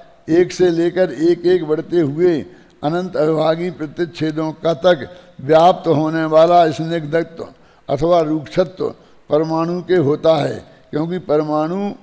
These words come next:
अनेक प्रकार के गुणों वाला है। अब वो कहते हैं कि उसमें अनंत भेद पड़ जाते हैं,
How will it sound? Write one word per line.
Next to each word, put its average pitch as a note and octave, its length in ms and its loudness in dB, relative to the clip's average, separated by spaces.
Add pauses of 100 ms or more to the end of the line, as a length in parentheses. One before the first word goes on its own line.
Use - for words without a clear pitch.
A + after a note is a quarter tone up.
(140)
अनेक F3+ 500 0
प्रकार D3+ 440 -2
के E3+ 280 0
गुणों D3 440 -6
वाला B2+ 420 -4
है। B2+ 400 -12 (340)
अब C#3+ 100 -2
वो E3+ 140 -2
कहते E3 280 -2
हैं G3 100 -4
कि G3 60 -6
उसमें F#3 340 -4
अनंत F3 400 -8
भेद E3 300 -4
पड़ D3 120 -6
जाते F#3 320 -6
हैं, F#3 300 -10